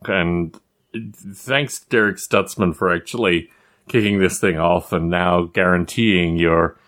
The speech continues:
enshrinement in this particular tome with regards to London nineteen forty. So Derek Stutzman got back in contact with me, and he was very interested in the project, and he was obviously very interested in the shout-out and various other things,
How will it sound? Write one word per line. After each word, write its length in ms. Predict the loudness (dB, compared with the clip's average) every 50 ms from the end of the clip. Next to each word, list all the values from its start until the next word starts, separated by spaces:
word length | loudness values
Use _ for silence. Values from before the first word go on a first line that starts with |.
| _ _ _ _ _ -2
enshrinement 800 | -2 0 0 -2 -2 0 0 0 0 0 0 0 0 0 0 -2
in 160 | -2 0 0
this 180 | 0 -2 -4 -4
particular 540 | -6 -6 -4 -2 -4 -2 -2 0 0 0 -2
tome 440 | -2 0 2 2 2 2 0 -2
with 200 | -4 -6 -6 -4
regards 480 | -6 -6 -4 -2 -2 -2 -2 -4 -6 -12
to 160 | -6 -6 -4
London 580 | -2 0 -2 -2 -2 -2 -4 -2 -2 -4 -4 -6 _ _ _ _ _ _ _ -8
nineteen 460 | -2 0 0 0 0 0 -2 -4 -4
forty. 640 | -2 0 0 2 2 0 0 -2 -2 -4 -4 -6 _ _ _ _ _ _ _
So 560 | -6 0 2 4 4 4 4 2 2 0 -4 _ _ _ -14 -12 -10 -4
Derek 220 | 2 2 2 2 2
Stutzman 400 | 0 0 0 0 2 0 2 2
got 100 | 2 0
back 160 | 0 -2 -2
in 100 | -2 -2
contact 380 | 0 0 0 0 0 -2 -2
with 140 | -4 -6 -4
me, 200 | 0 0 2 2
and 120 | 2 2 2
he 100 | 2 2
was 160 | 0 -2 -2
very 260 | -2 0 2 2 2
interested 360 | 0 0 -2 -4 -4 -4 -6
in 80 | -4 -4
the 60 | -6
project, 560 | -4 -4 -4 -4 -2 0 -2 -2 -2 -2 -6
and 80 | -6 -4
he 60 | -4
was 140 | -4 -2 -2
obviously 380 | 0 2 0 0 0 0 -4
very 240 | -2 0 2 2 2
interested 340 | 0 0 -4 -8 -8 -8 -6
in 60 | -6
the 40 | -6
shout-out 560 | -6 -6 -4 -2 -2 -2 0 0 0 0 0
and 120 | -2 -4 -4
various 320 | -2 -2 -2 -2 -2 -4
other 180 | -6 -6 -6 -6
things, 340 | -4 -2 -2 -2 -4 -6